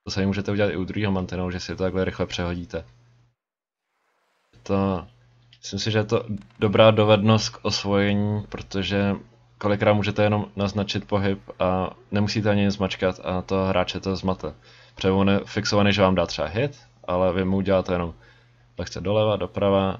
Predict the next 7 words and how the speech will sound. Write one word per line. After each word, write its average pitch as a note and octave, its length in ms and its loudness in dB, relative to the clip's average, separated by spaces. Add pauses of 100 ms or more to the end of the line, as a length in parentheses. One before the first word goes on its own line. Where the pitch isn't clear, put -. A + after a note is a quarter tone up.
a, E2+ 340 -6 (140)
a F2+ 100 -2
je F2+ 140 -2
po F#2 180 -4
něm. D#2+ 280 -4 (1200)
To F#2+ 260 -4
vy-, F#2+ 100 -10